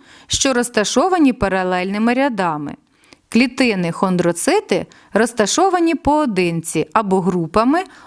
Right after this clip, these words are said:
у порожнинах, що оточені міжклітинною речовиною. Еластичний хрящ — ваш найбільш гнучкий хрящ.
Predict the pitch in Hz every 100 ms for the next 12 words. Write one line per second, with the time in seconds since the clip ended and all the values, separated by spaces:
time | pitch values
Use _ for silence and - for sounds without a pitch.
0 | - 254 240 226 202 180 180 170 170 208
1 | 330 - - 247 208 - 247 349 359 349
2 | 277 180 - 180 - 175 175 185 196 220
3 | - 226 240 220 160 143 - 170 _ _
4 | _ _ _ _ - - - - - 214
5 | 214 185 - 269 339 - 311 - 196 165
6 | 151 - - - _ _ _ _ - 175
7 | 226 349 277 226 196 175 254 262 208 190
8 | - - 180 202 - 196 143 143 -